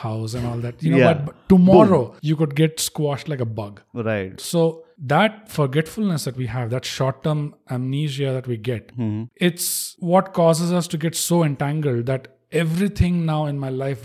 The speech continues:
Speaker 1: revolves around this circumstance that I'm stuck in.
Speaker 2: Right.
Speaker 1: You know, and it is life or death, literally. Like, if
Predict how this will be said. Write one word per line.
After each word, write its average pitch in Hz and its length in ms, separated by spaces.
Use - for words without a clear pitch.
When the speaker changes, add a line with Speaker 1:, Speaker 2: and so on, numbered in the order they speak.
Speaker 1:
revolves 139 420
around 135 280
this 127 280
circumstance 156 720
that 131 200
I'm 123 100
stuck - 340
in. 170 200
Speaker 2:
Right. 98 400
Speaker 1:
You 139 120
know, 147 80
and 143 180
it 135 80
is 131 140
life 123 280
or 147 100
death, 123 260
literally. 135 360
Like, 127 200
if - 240